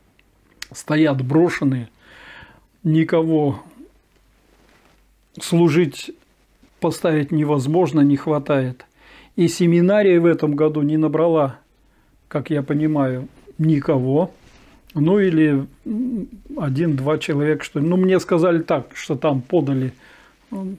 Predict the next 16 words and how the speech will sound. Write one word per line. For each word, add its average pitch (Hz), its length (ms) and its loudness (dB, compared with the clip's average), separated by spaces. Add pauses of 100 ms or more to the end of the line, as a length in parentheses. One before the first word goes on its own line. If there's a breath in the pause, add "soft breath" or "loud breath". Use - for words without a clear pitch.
(140)
один 143 500 0
или 139 160 4
два 135 240 0
человека, 156 580 0
и 135 60 0
ее, 135 360 0
в 131 100 -4
общем-то, 131 520 -6 (460 soft breath)
не 139 300 2
будут 139 520 -6 (800 soft breath)
в 139 100 0
этот 139 300 -4
раз 147 240 -4
<laughs> - 0 -
открывать. 160 640 -2
Вот, 226 340 0